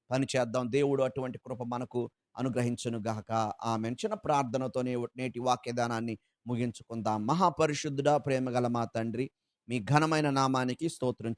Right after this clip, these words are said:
చెల్లిస్తున్నాం. ఈ దినమందు మీ సన్నిధిలో చేరి మీ మాటలు ధ్యానించడానికి మీరు ఇచ్చిన కృపను బట్టి మీకు వందనాలు. తీవ్రమైనటువంటి వేదనతో పౌలు రాస్తున్నాడు ఈ మాటలు. మేము కూడా అటువంటి భారాన్ని మా హృదయంలో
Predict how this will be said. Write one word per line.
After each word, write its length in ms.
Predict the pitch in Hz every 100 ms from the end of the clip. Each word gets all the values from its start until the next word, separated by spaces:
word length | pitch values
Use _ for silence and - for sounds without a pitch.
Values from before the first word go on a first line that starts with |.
| 110
చెల్లిస్తున్నాం. 640 | 104 107 - 110 104 98
ఈ 60 | 120
దినమందు 400 | 131 139 131 127
మీ 140 | 127
సన్నిధిలో 440 | - 131 131 127
చేరి 480 | 120 - 139 147 165 - _ _ _ _ _ _ _ _ _ _ 127
మీ 80 |
మాటలు 400 | 147 160 196 190
ధ్యానించడానికి 720 | 151 139 139 135 - 123 123 120
మీరు 140 | 117
ఇచ్చిన 220 | 117 120
కృపను 340 | 107 113 101 110
బట్టి 220 | 104 101
మీకు 260 | 101 - 98
వందనాలు. 440 | 104 107 101 87 _ _ _ _ _ _ _ _ 170
తీవ్రమైనటువంటి 1120 | 190 175 170 160 151 156 147 143 147 139 113
వేదనతో 640 | 113 151 151 151 - 139
పౌలు 300 | 139 127 127
రాస్తున్నాడు 560 | 120 120 - 127 120 117
ఈ 20 |
మాటలు. 420 | 120 120 120 110
మేము 260 | 127 143 139
కూడా 220 | 139 135
అటువంటి 440 | 139 147 143 143
భారాన్ని 540 | 117 131 139 165 170 170
మా 120 | 143
హృదయంలో 600 | 135 135 139 139 131